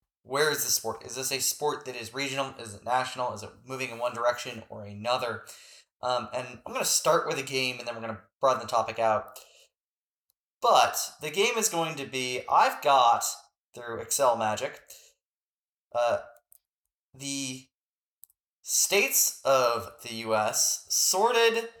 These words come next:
via how many programs in F B S there are.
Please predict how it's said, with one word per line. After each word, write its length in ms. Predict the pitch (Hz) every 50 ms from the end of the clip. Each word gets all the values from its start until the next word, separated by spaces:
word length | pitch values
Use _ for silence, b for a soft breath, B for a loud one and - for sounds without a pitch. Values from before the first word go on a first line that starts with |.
| _ _ _ _ _ _ _ _ _ _ 117
via 640 | 113 139 135 135 135 131 123 123 120 120 113 - - - - - _ _ _
how 240 | - 165 170 170 170
many 460 | 160 151 143 139 131 127 127 - _ _ _
programs 840 | - 175 170 190 180 190 208 208 202 202 202 202 196 - - - - -
in 140 | 127 123 117
F 220 | 117 117 - -
B 120 | 127 139
S 200 | 160 175 165 -
there 260 | - 170 165 160 - -
are. 520 | 147 151 151 147 143 143 139 139 - -